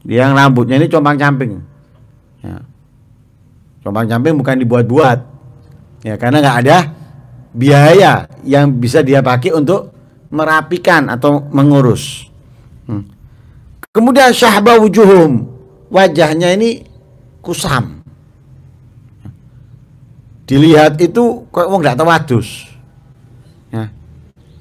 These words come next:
Nggak bersih gitu. Nggak kinclong. Ya. Adanas, adana-, adanisa thiyabuhum. Pakaiannya kotor.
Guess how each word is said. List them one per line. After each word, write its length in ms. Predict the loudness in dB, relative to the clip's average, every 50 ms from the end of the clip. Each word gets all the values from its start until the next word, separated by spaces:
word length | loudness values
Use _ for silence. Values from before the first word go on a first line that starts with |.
| -8 -4
Nggak 160 | -2 0 0
bersih 360 | 0 0 0 -2 -2 -2 -2 0 -2 -4
gitu. 100 | -8 -10 -20 -20 -20 _ _ -20 -20 _ _ _ _
Nggak 140 | -6 -6 -6 -4
kinclong. 480 | -2 -4 -2 0 2 2 2 2 0 -2 -6 -10 -14 -18 -20 -20 _ _ _ _ _ -18 -18
Ya. 120 | -18 -16 -18 -20 -20 -20 _ _ _ _ _ _ _ _ _ _ _ _ _ _ _ _ _ _ _ _ _ _ _ _ _ _ _ _ _ _ _ -2
Adanas, 640 | -2 -2 0 2 2 2 4 4 4 4 2 0 0
adana-, 560 | 0 0 0 2 4 4 4 4 4 2 2
adanisa 880 | 2 2 2 2 2 2 2 4 4 6 4 4 4 4 4 4 2 2
thiyabuhum. 800 | 2 4 4 4 4 6 4 6 6 6 4 2 0 -4 -6 -12 -20 -20 -20 _ _ _ _ _ _ _ _ _ _ _ _ _ _ _ _ _
Pakaiannya 480 | -4 -4 -2 -2 -2 -4 -4 -4 -4 -4
kotor. 400 | -2 -2 -2 -2 -2 -6 -6 -8